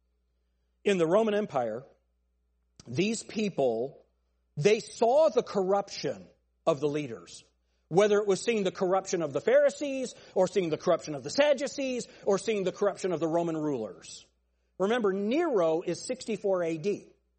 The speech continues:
Just shortly after this, the evil that was in those places, they were able to see it. And then when they saw sold out Christians, they saw a difference.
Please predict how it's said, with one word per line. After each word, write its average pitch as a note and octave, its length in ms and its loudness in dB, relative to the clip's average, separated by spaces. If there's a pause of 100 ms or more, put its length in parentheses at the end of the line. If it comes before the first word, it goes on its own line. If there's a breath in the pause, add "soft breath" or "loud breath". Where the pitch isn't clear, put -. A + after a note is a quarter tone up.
(140)
Just A3 240 2 (160)
shortly C4+ 480 2
after A3+ 340 -6
this, - 320 -14 (300)
the G3 220 2
evil A3+ 560 2
that F#3 180 0
was F3+ 160 0
in A#3+ 320 -4
those F#3+ 280 2
places, F3 800 -4 (300 loud breath)
they G#3+ 160 6
were G#3 160 2
able G3 200 0
to E3+ 120 -6
see A3 300 -6
it. - 240 -10 (340 soft breath)
And G3 140 2
then C4+ 180 2
when A#3+ 160 0
they G3 140 4
saw G#3 320 0
sold C#4 600 2
out A3 360 -4
Christians, - 760 -6 (1080)
they F3+ 100 -2
saw E3+ 280 -4
a B2+ 60 -10 (200)
difference. - 760 -12